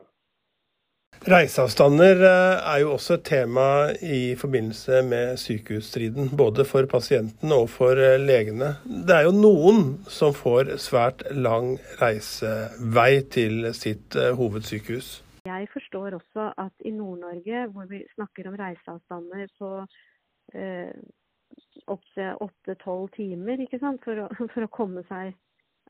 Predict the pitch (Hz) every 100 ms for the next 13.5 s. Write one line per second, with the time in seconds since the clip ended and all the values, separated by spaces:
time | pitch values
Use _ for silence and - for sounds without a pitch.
0 | _ - - _ 202 208 180 180 202 -
1 | 196 277 285 - 262 240 220 240 - 254
2 | 180 _ 214 214 202 202 - - 202 175
3 | 170 190 185 185 202 185 180 170 - 185
4 | - - 180 - _ _ _ _ _ _
5 | 208 202 214 226 220 - 254 240 190 175
6 | 175 240 262 - - 180 175 196 233 196
7 | - 220 220 - 220 _ - 208 185 -
8 | 170 - 175 180 233 247 _ _ _ _
9 | _ _ _ _ 208 - - 180 196 202
10 | 196 214 214 208 - - 247 _ - 208
11 | 170 165 170 196 - 302 277 _ _ _
12 | 190 202 214 - 196 185 220 190 - 220
13 | _ _ 208 233